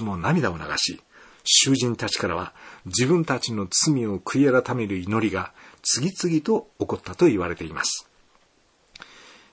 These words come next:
三浦綾子の代表作と言われる小説、潮狩峠は、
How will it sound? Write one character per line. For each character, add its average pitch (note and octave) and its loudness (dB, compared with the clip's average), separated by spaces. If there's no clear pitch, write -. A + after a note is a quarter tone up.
三 C#3+ 6
浦 G#3+ 6
綾 F3 4
子 A#2 -2
の F#2 -4
代 G#2+ -2
表 C#3 2
作 - -8
と A#2 0
言 G2 2
わ F#2+ 0
れ F#2 -2
る E2 -4
小 - 2
説、 G2 -4
潮 - 2
狩 A#2 2
峠 F2+ -2
は、 E2 -4